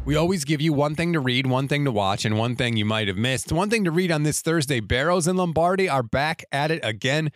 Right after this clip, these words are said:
breaking down the various units of the forty-niners for The Athletic. Yesterday, they tackled the secondary, which was actually one of the best tackling units in the entire N F L. I am telling you, read these.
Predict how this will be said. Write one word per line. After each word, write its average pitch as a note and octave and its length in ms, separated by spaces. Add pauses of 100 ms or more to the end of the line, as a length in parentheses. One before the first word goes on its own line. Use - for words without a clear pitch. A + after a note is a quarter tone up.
(280)
breaking A#2+ 320
down A#2+ 160
the A2 60
various A2 420
units G#2 260
of G#2 220
the G#2+ 80
forty-niners G2 640
for G2+ 120
The F2+ 140
Athletic. A#2 480
Yesterday, D3+ 480
they B2 140
tackled C#3 420
the G#2+ 80
secondary, C3+ 760
which D3+ 180
was G#2+ 100
actually A#2+ 380
one A2 300
of G#2 100
the A#2 60
best A#2+ 240
tackling C3+ 400
units C#3+ 280
in D#3 60
the D#3 80
entire F3 380
N F#3+ 100
F F#3+ 160
L. G3 260 (400)
I D3 120
am C3+ 140
telling F#3 400
you, G2 200 (240)
read E3 560 (140)
these. C#3+ 440